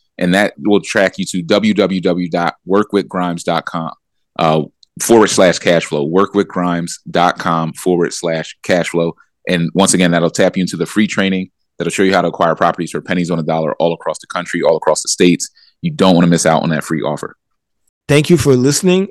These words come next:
Speaker 2: If there's any topics you would like me to touch, feel free to reach out to me and I'll do my best to make it happen.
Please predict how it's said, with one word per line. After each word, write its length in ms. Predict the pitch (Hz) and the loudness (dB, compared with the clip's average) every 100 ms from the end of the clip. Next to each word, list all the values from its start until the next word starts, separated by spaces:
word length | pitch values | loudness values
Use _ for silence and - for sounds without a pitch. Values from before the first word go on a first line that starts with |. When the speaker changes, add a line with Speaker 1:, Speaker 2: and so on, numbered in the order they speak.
| - | -6
Speaker 2:
If 160 | 120 | -4
there's 200 | 117 120 | 0 2
any 220 | 143 170 165 | 4 2 2
topics 420 | 147 143 147 - | 2 2 0 0
you 80 | 123 | 0
would 120 | 117 | 0
like 180 | 131 127 | 0 -2
me 80 | |
to 120 | 120 110 | -4 0
touch, 400 | 131 127 - - | 0 0 -4 -10
feel 320 | - 151 143 | -4 0 2
free 200 | - 156 | 2 0
to 140 | 131 | 2
reach 240 | 131 139 147 | 0 0 0
out 200 | 139 - | 0 0
to 80 | 143 | 0
me 240 | 147 - - | 0 -2 -6
and 120 | 113 | -4
I'll 120 | 107 | -2
do 160 | 107 131 | 0 0
my 160 | 131 107 | 0 0
best 340 | 120 123 - | 0 0 -2
to 60 | 120 | -2
make 240 | 113 - | -2 -2
it 80 | 107 | -4
happen. 400 | 101 - 80 | -4 -6 -10